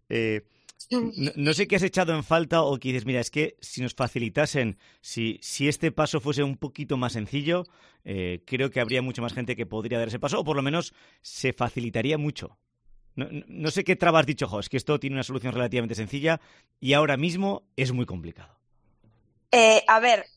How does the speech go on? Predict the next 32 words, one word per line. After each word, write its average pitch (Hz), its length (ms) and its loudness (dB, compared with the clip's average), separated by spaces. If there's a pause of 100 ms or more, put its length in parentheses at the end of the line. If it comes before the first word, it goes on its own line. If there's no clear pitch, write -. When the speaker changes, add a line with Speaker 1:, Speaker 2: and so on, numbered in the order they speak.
Speaker 2:
eh, 208 320 -2
trabas, 294 520 4
a 208 120 0
mí 226 140 -6
me 269 120 -8
parece 269 520 -2
que, 208 640 -4 (120)
que 220 200 -2
cada 202 400 8
vez, 269 480 0
eh, 202 640 -4 (200)
el 220 200 -4
tema 247 200 4
administrativo, 269 920 0
o 370 80 -6
sea, 202 200 0
la 190 120 2
burocracia 220 640 -2
que 302 140 0
hay 277 100 2
para 240 200 2
hacer 185 260 -4
todo, 269 540 -2
eh, 180 580 -4
es - 120 0
que 277 120 2
cada 240 200 8
vez 233 140 4
es 320 140 0
mayor, 233 440 2
o - 40 -12
sea, 214 340 0